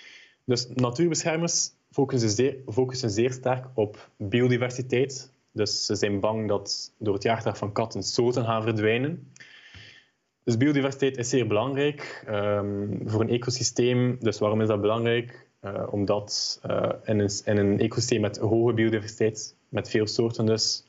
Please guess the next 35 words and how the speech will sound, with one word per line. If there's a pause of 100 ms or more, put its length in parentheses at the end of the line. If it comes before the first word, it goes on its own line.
dat
er
dan
veel
bronnen
zijn,
een
efficiënte
verdeling
van
die
bronnen. (400)
Ze
zijn
ook
bestand,
eh,
ecosystemen
met
een
hoge
biodiversiteit
zijn
ook
bestand
tegen,
eh,
rampen
zoals,
eh,
ja,
extreme
hitte
of
zoiets.